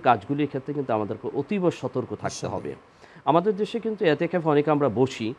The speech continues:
Speaker 1: বসার পরে মসজিদে বসে মোবাইল দেখি। এই মোবাইলের কারণে সময় এত অপচয় করছি, কিন্তু এই অপচয়ের ক্ষেত্রে আমরা এতেকাফ অবস্থায় যাতে কোনো অবস্থায় সময় নষ্ট না হয়। কারণ আমি সম্পূর্ণ দুনিয়াকে ত্যাগ করে এক আল্লাহ তাআলার নৈকট্য অর্জনের জন্য, আমি কিন্তু আল্লাহ রসুলের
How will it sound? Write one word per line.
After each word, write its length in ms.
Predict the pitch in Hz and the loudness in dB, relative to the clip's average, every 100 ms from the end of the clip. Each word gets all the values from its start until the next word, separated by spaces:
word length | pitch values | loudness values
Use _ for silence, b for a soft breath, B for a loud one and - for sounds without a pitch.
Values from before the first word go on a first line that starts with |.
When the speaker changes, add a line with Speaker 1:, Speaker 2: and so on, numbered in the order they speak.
| B B 123 | B B 0
Speaker 1:
বসার 280 | 131 151 | 2 2
পরে 200 | 135 139 | 2 0
মসজিদে 400 | 113 120 - 139 | 0 0 -2 -4
বসে 200 | 113 110 | -2 -4
মোবাইল 380 | 113 113 117 123 95 | -2 0 4 4 2
দেখি। 280 | 71 - - _ - | -10 -14 -20 _ -2
এই 220 | 110 107 | 0 2
মোবাইলের 500 | 113 139 185 185 151 | 2 6 6 4 2
কারণে 380 | 151 131 101 90 - | 2 2 0 -8 -6
সময় 240 | 127 139 - | -2 -2 -2
এত 200 | 117 185 | 0 2
অপচয় 380 | 175 220 220 | 2 2 0
করছি, 420 | 180 123 - - 82 b b b | -2 -4 -8 -14 -14 b b b
কিন্তু 180 | 120 135 | -6 -6
এই 220 | - 139 | 0 0
অপচয়ের 500 | 131 - 170 202 196 | 0 -2 0 2 2
ক্ষেত্রে 440 | 180 165 180 170 | -2 -4 -2 -2
আমরা 260 | - 127 131 | 0 0 0
এতেকাফ 400 | 120 156 190 151 | -2 2 2 2
অবস্থায় 400 | 143 170 165 127 | -2 -2 0 0
যাতে 320 | 107 - 117 - | 0 -4 -8 -6
কোনো 160 | 160 | 2
অবস্থায় 440 | 151 160 202 - 202 | 4 4 0 0 -2
সময় 300 | - 160 135 | 0 0 2
নষ্ট 260 | 120 - | 0 -4
না 100 | 107 | -8
হয়। 120 | 98 87 | -8 -8
কারণ 160 | 135 | -4
আমি 180 | 151 220 B B _ - | -2 -4 B B _ -2
সম্পূর্ণ 420 | 202 190 285 262 | -2 0 0 0
দুনিয়াকে 460 | 190 202 208 202 202 | 2 2 4 2 2
ত্যাগ 200 | 170 165 - | 2 2 0
করে 220 | 139 90 - b b | 0 0 -6 b b
এক 140 | 147 | 2
আল্লাহ 300 | 147 147 185 | 2 4 0
তাআলার 280 | 190 185 170 | 2 2 4
নৈকট্য 460 | 147 147 220 220 247 | 4 4 4 4 4
অর্জনের 380 | 190 175 165 - | 4 4 2 2
জন্য, 300 | 123 101 92 b b | -2 -2 -6 b b
আমি 180 | 139 156 | 0 0
কিন্তু 240 | 170 165 | -2 0
আল্লাহ 200 | 151 139 | 0 0
রসুলের 360 | 131 170 160 | -2 -2 -2